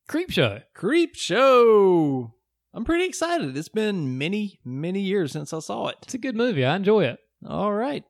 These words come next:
Speaker 2: I hope it's better than this.
Speaker 1: It's better than this.
Speaker 2: Okay. By the way, when you watch, don't read anything about Secret Window. Just go into it blindly. Okay?
Speaker 1: Okay.
Speaker 2: Okay,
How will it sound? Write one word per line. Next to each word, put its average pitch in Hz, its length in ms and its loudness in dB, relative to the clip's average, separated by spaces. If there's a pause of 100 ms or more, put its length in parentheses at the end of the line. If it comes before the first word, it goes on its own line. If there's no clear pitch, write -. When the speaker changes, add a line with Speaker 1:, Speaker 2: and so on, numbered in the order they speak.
Speaker 2:
I - 60 -12
hope 160 160 -2
it's 175 120 -8
better 226 240 0
than 233 160 -6
this. 277 340 -6 (180)
Speaker 1:
It's 226 180 -12
better 180 300 6
than 156 160 4
this. 107 400 -4
Speaker 2:
Okay. 262 380 -4 (680)
By 175 160 4
the 180 80 4
way, 214 240 4
when 160 280 -2
you 175 100 2
watch, 180 380 2 (260)
don't 147 300 -2
read 170 260 0
anything 131 400 -2
about 113 240 -10
Secret 113 360 -12
Window. 104 340 -12
Just 127 180 -10
go 147 200 2
into 123 200 0
it 120 80 -8
blindly. 104 480 -16 (160)
Okay? 160 220 -4 (440)
Speaker 1:
Okay. 131 280 2 (340)
Speaker 2:
Okay, 139 300 -4